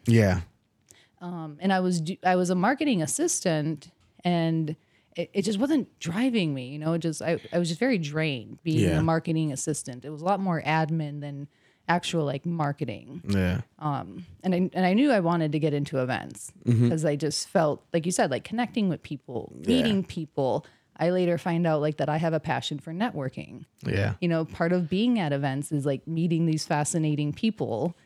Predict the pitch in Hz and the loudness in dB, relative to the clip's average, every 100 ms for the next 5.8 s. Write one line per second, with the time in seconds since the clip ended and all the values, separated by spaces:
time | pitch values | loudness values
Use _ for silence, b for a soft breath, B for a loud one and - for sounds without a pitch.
0 | - 147 127 170 160 156 - 170 175 190 | -8 -2 2 2 2 -2 -2 0 0 0
1 | 175 160 160 156 151 156 160 156 - 185 | 0 0 -2 -2 -2 -2 -2 -4 -8 -16
2 | 180 143 - - 180 214 147 123 139 160 | -14 -14 -16 -8 -4 0 0 -2 -4 -8
3 | - _ _ _ - 95 - 196 180 170 | -18 _ _ _ 0 4 4 4 2 0
4 | 160 156 160 180 175 180 170 160 151 180 | 0 0 2 2 2 2 0 4 4 4
5 | - 208 208 - 523 539 539 | 2 0 0 -2 0 0 0